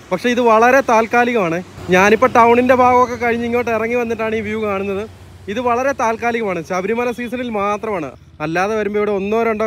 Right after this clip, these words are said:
കടകളെ ആകെ പ്രവർത്തിക്കുന്നതായിട്ട് കാണാനാവുള്ളൂ. എല്ലാം താൽക്കാലികമായി, പെർമനന്റ് കെട്ടിടങ്ങളൊന്നും അല്ല, എല്ലാം ടിൻ ഷീറ്റൊക്കെ അടിച്ച് താൽക്കാലിക കടകളുമാണ്. ഇവിടുത്തെ ഭൂമി മൊത്തത്തില് ഹാരിസൺ മലയാളത്തിന്റെ പ്രൈവറ്റ് പ്രോപ്പർട്ടിയാണ്. അതുകൊണ്ടാണ് ഇവിടെ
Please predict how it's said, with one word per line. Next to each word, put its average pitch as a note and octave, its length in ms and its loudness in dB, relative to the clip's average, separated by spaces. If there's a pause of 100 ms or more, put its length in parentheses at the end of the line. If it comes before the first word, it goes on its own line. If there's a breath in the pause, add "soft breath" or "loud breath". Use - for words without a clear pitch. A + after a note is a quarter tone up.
കടകളെ G3 380 -2
ആകെ F#3 180 -2
പ്രവർത്തിക്കുന്നതായിട്ട് F3+ 720 -4
കാണാനാവുള്ളൂ. D3 560 -6 (440 soft breath)
എല്ലാം E3+ 200 0 (100)
താൽക്കാലികമായി, G3 760 -2 (800)
പെർമനന്റ് G3 520 0
കെട്ടിടങ്ങളൊന്നും G3 580 -2
അല്ല, D#3 100 -2 (120)
എല്ലാം D#3+ 220 -4 (100)
ടിൻ D#3 220 -6
ഷീറ്റൊക്കെ E3+ 360 -6
അടിച്ച് D#3+ 180 -6 (100)
താൽക്കാലിക D#3+ 560 -4
കടകളുമാണ്. C#3 480 -6 (360)
ഇവിടുത്തെ F3+ 280 4 (100)
ഭൂമി A#3 400 2
മൊത്തത്തില് A3 420 0 (200)
ഹാരിസൺ F#3 500 -2
മലയാളത്തിന്റെ A3+ 600 -4
പ്രൈവറ്റ് F#3 460 -4
പ്രോപ്പർട്ടിയാണ്. D#3 540 -6 (140)
അതുകൊണ്ടാണ് D#3+ 400 -6
ഇവിടെ D#3+ 140 -6